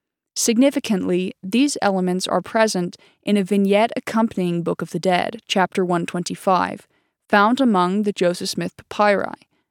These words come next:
as well as other copies of vignettes of Book of the Dead, chapter one hundred twenty-five. These elements are present in all the judgment scenes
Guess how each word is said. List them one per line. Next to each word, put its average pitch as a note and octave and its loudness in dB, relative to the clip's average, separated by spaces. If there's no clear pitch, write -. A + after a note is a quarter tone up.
as G#3+ 2
well A3 6
as C#4+ 2
other G#3 2
copies F3 -2
of F3 -2
vignettes F3+ -2
of F#3 -6
Book - -4
of - -14
the F3+ -4
Dead, F#3 -2
chapter F3+ 0
one F3 -2
hundred F3+ -4
twenty-five. F#3 -4
These B3+ 2
elements F#3 0
are F#3 0
present G#3+ 2
in G#3 0
all G3+ 4
the C#4+ -2
judgment F#3+ 0
scenes F3+ 0